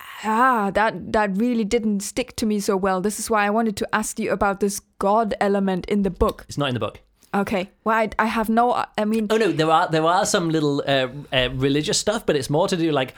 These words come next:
Speaker 2: why are these vampires afraid of crosses? And it turns out they,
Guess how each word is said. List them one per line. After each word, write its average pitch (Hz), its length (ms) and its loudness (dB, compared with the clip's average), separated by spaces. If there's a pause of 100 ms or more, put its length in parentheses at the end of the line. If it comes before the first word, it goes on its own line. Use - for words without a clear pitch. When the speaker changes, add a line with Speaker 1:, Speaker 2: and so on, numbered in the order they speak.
(100)
Speaker 2:
why 135 280 2
are 277 60 0
these 294 140 0
vampires 233 420 0
afraid 185 320 0
of 143 80 0
crosses? 165 460 0
And 131 100 -4
it 135 60 -8
turns 135 260 0
out 127 160 0
they, 127 240 0